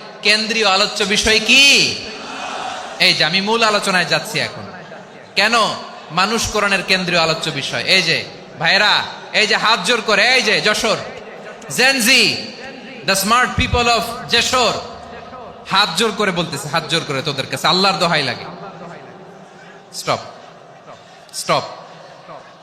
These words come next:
শুরুতে একবার বলেছে, জায়গা না হলে আস্তে আস্তে ধাক্কা দিবা, সামনে না পিছনে,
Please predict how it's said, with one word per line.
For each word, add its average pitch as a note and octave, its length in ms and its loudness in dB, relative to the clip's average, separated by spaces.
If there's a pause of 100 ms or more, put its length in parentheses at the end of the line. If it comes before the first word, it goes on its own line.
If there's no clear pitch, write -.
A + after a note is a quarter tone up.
(1500)
শুরুতে A#3+ 380 0
একবার G3+ 240 0
বলেছে, F3 320 -4
জায়গা G#3 280 4
না A3 120 4
হলে G#3+ 180 4
আস্তে G#3+ 340 4
আস্তে A3+ 460 2
ধাক্কা G3 280 2
দিবা, G#3+ 260 0
সামনে G3+ 340 0
না D#3 100 0
পিছনে, D3 400 -4